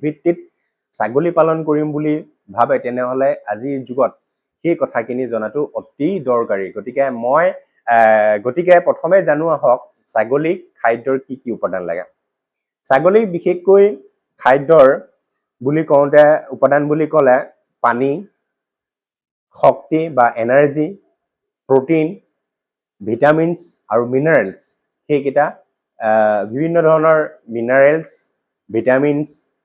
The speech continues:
আ, লাগে। পানীয়ে ছাগলীৰ শৰীৰত কি কাম কৰে, সেই বিষয়ে আপোনাৰ প্ৰথমে জানো আহক। কাৰণ পানীৰ বহুতো কাম আছে, আ, কিন্তু আমাৰ,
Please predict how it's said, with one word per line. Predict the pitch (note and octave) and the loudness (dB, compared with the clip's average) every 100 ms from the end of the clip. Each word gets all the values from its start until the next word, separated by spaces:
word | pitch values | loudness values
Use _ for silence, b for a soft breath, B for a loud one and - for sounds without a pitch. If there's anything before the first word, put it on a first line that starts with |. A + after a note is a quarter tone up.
| _ - | _ -6
আ, | |
লাগে। | A2 A#2+ C3 C#3 - _ _ _ _ A2+ | 0 2 2 -2 -6 _ _ _ _ 0
পানীয়ে | C3 F3 G#3+ | 2 2 2
ছাগলীৰ | G#3+ D#3+ D#3+ E3+ F#3 | 2 0 2 4 4
শৰীৰত | G3 D#3+ D3+ D#3 E3 D3+ | 4 4 6 6 4 0
কি | D3 | 0
কাম | D3 C#3+ | 2 2
কৰে, | D3+ D3+ | 0 -2
সেই | C#3 | -4
বিষয়ে | B2 A#2+ C3+ | -6 -4 -4
আপোনাৰ | B2+ B2 B2 | -4 -6 -12
প্ৰথমে | A2+ G2+ A#2 A2 | -14 -14 -12 -8
জানো | G#2 A2 | -6 -6
আহক। | G#2+ C#3 - | -4 -6 -4
কাৰণ | B2 C3+ - _ _ _ | -4 -4 -10 _ _ _
পানীৰ | A2 B2 D3+ D#3 A#2+ | -4 -2 -4 -6 -8
বহুতো | A#2 B2+ C#3 | -8 -6 -6
কাম | C3+ B2 B2+ | -4 -4 -4
আছে, | B2 C#3+ - _ _ _ _ - | -6 -8 -10 _ _ _ _ -4
আ, | G2+ A2 | 0 2
কিন্তু | G#2+ _ - D3 C#3+ C#3+ C#3 - | 0 _ -8 -6 0 0 0 -4
আমাৰ, | A#2 C3 | -4 0